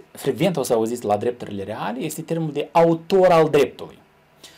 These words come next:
Și atât, în speța noastră, autor al dreptului este cel care transmite un drept sau de la care își trage dreptul la altcineva.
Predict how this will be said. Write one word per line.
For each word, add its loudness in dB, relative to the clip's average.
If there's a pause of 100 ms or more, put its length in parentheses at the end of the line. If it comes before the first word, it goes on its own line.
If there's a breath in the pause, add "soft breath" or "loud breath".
(160 loud breath)
Și -10
atât, -2
în 0
speța -2
noastră, -2
autor -2
al 2
dreptului -4
este -14
cel -2
care -6
transmite -8
un -12
drept -12 (500 loud breath)
sau -2
de 0
la 2
care 0
își -4
trage 2
dreptul -2
la -4
altcineva. -10